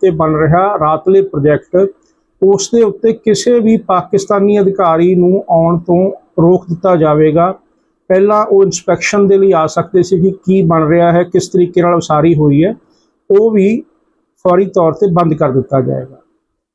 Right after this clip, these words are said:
ਇਸ ਤੋਂ ਇਲਾਵਾ ਭਾਰਤ ਇੱਕ ਰਿਜ਼ਰਵਾਇਰ ਫਲਸ਼ਿੰਗ ਤਕਨੀਕ ਹੁੰਦੀ ਹੈ, ਉਸ ਦਾ ਇਸਤੇਮਾਲ ਵੀ ਕਰ ਸਕਦਾ ਹੈ, ਜਿਸ ਦੇ ਨਾਲ ਪਾਣੀ ਦਾ ਜਿਹੜਾ ਭੰਡਾਰ ਹੈ,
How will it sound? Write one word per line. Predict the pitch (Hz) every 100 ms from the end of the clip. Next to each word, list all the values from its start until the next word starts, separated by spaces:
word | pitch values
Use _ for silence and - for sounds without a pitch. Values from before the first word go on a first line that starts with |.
| _ _ _ -
ਇਸ | 196 196
ਤੋਂ | - 247 226
ਇਲਾਵਾ | 190 180 208 214
ਭਾਰਤ | 214 180 170 170 196
ਇੱਕ | 196 - - 185
ਰਿਜ਼ਰਵਾਇਰ | 165 165 170 202 196 202 196
ਫਲਸ਼ਿੰਗ | - 175 170 214 208
ਤਕਨੀਕ | - - 180 185
ਹੁੰਦੀ | - 151 156 190
ਹੈ, | 190
ਉਸ | - 202 - -
ਦਾ | 202
ਇਸਤੇਮਾਲ | 196 - 175 156 156 170
ਵੀ | 156 196
ਕਰ | 185 156
ਸਕਦਾ | - 156 160 160
ਹੈ, | 160 190 _ _ _ _ - 135
ਜਿਸ | 175 - 202
ਦੇ | 208
ਨਾਲ | 202 190 202
ਪਾਣੀ | - 180 170 175 190 190
ਦਾ | 185 196 220 - _ _ _ _
ਜਿਹੜਾ | 180 190
ਭੰਡਾਰ | 190 196 165 151 160 151
ਹੈ, | 147 131